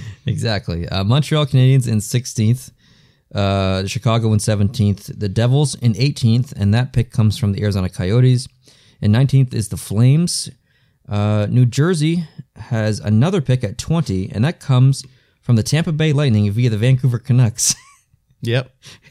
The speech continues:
Speaker 1: This gets real complicated.
Speaker 2: Yep.
Speaker 1: Uh, and the Jackets have the twenty-first pick. The Rangers have another pick, and that's from Carolina in twenty-second. Uh, twenty-third is, is the Flyers. Twenty-fourth is the Capitals. Twenty-fifth is the Avalanche. Twenty-sixth is the Blues.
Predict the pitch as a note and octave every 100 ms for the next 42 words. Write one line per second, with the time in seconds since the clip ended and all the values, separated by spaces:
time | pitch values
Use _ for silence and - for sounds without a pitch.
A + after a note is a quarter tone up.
0 | B2+ B2 A#2+ A#2+ B2 B2+ A2 G#2+ F#2+ F2+
1 | - A2+ - - - - - - G#2 G2+
2 | A#2+ G#2+ - _ _ - A2+ A#2+ C3 D3
3 | C#3 A2+ - A#2+ G#2 A#2+ B2 A#2 B2 G#2+
4 | F#2+ C3 E3 B2+ D3+ - - _ G#2+ G#2
5 | G#2 C3+ C3 B2+ B2+ G2+ D3 - A2+ -
6 | B2+ G2+ G2 G#2+ G#2+ G2+ G2+ F#2 G#2 G#2+
7 | A2+ - _ _ _ _ _ _ - D#2+
8 | D3+ D3+ D3 C#3+ A2 - A2+ G2 F#2+ A#2
9 | A#2+ A#2 A#2 B2+ A2+ - B2+ B2 F2 F2+
10 | A2+ A#2 A#2+ A#2 - G#2+ G2+ - D3 -
11 | G#2+ - A2+ A2+ A#2 A#2+ - C3 D3 -
12 | C3+ - G2 F2+ B2+ D3+ E3+ D#3+